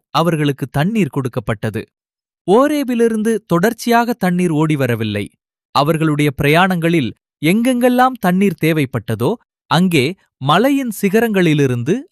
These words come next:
அவர்களுடைய பாளையத்தை அடுத்து தண்ணீர் ஓடி வந்தது. கிறிஸ்துதாமே தமது வார்த்தையின் வல்லமையினால் புத்துணர்ச்சி அளிக்கும் ஓடையை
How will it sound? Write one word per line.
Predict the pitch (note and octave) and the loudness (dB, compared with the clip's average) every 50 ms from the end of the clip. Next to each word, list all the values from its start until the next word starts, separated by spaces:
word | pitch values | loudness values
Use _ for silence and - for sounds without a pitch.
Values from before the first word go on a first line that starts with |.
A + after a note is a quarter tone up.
| _ | _
அவர்களுடைய | - D3+ E3+ F3+ G3 F#3+ F#3+ F#3 E3+ E3 E3 E3 D#3 _ - D#3 | 0 0 0 2 0 0 0 0 0 0 0 0 -2 _ 0 0
பாளையத்தை | D#3+ G3 A3+ A#3+ A#3+ A3+ G#3 - - D3 C3 | 2 2 2 0 0 -2 -4 -2 -2 -2 0
அடுத்து | B2 A#2 A#2+ - - - D3+ G3 G3 _ _ _ _ | 0 -2 -4 -6 -6 -6 -4 -4 -6 _ _ _ _
தண்ணீர் | - - F3 G3+ A#3 B3+ A#3 F3+ C3+ | -2 0 0 0 0 -2 -2 -2 -2
ஓடி | B2 C3+ D3+ D#3 D3 B2+ | 0 0 0 0 0 -2
வந்தது. | A#2 A2+ A2+ G#2+ A2 G2 G#2+ - _ _ _ _ _ _ _ _ _ _ _ - - | -2 -4 -4 -4 -6 -6 -6 -8 _ _ _ _ _ _ _ _ _ _ _ -2 0
கிறிஸ்துதாமே | C4 C#4+ - - D#4 B3 B3+ A#3+ A#3 A3 A3 A3 A3 G#3 - _ | 0 0 0 0 0 2 2 2 2 0 0 -2 -2 -4 -6 _
தமது | - F3+ F3+ F3+ E3 E3 | 0 0 0 2 0 0
வார்த்தையின் | D3 D#3 E3+ G#3+ C4 - - B3+ A#3 G#3 G3+ E3+ | 2 2 2 2 0 -2 -4 -4 -4 -2 -2 -2
வல்லமையினால் | C#3 C#3 C#3+ D#3+ F3+ E3 D#3 C#3+ B2+ A#2 A#2 A2 C3 F#3+ C#4 _ _ _ _ _ | 0 0 0 0 0 -2 -2 -2 -2 -2 0 0 0 -2 -4 _ _ _ _ _
புத்துணர்ச்சி | - A#3 - _ - D#4 D4+ C#4 B3+ A3+ - - A3 | -4 -4 -4 _ -2 -2 0 0 -2 -4 -4 -4 -2
அளிக்கும் | G3 F3+ F3+ F3 E3+ - E3 C3+ | 0 0 -2 -4 -4 -8 -10 -6
ஓடையை | - C3 C#3+ D#3+ E3 E3 D#3 C3+ A2+ G#2 A#2 - | -2 0 0 2 2 2 0 0 0 -2 -4 -6